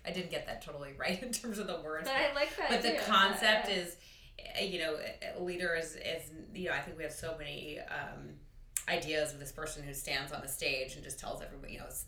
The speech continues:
Speaker 1: gives these big inspiring speeches and just everybody follows. Like, that's not what it's about. It's about really listening, I think, understanding, and really caring about people, um, as individuals and as their dynamic, uh, with,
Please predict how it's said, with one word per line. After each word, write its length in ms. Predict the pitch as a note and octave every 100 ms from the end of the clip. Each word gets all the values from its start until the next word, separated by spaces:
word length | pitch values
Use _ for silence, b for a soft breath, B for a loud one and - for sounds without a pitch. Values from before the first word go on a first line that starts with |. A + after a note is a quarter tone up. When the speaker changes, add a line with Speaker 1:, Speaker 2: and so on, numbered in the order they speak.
| -
Speaker 1:
gives 160 | D#3 -
these 160 | D3+
big 240 | - C#3 C#3
inspiring 580 | C#3+ - F2+ G2+ A2
speeches 520 | - - C#3 C#3 C3+ C#3
and 120 | C#3
just 200 | - C#3
everybody 340 | C3+ C#3 B2
follows. 480 | B2 - - C#3 D#3 D3+
Like, 120 | - -
that's 360 | D#3+ D#3 -
not 180 | - -
what 140 | -
it's 160 | D#3+ -
about. 340 | C#3+ C#3+ D#3+
It's 140 | E3 -
about 320 | - - -
really 160 | D3 -
listening, 560 | E3+ F3 F#3+ E3+ E3 D3+ -
I 60 |
think, 260 | - - C3+ B B B B -
understanding, 800 | E3+ D3+ C#3+ - C#3+ D3+ D#3 D3+
and 120 | D3+
really 380 | D#3 E3 D#3+ D#3 B - -
caring 560 | - D3+ C#3+ D3+ E3
about 340 | F#3 G#3 G#3 -
people, 560 | B3 - B3+ C4 C4+ B B B -
um, 320 | F#3 D#3+ D3+ -
as 160 | D3+
individuals 680 | D3+ D3 D3+ D#3 E3 D#3+ D#3 C#3+
and 300 | D3 D3 D3 - - C3
as 140 | C3+ C3+
their 260 | C#3 C3+
dynamic, 680 | C#3 C3 C3+ C3+ C3+ C3 - - C#3+
uh, 280 | B2+ B2+ -
with, 140 | -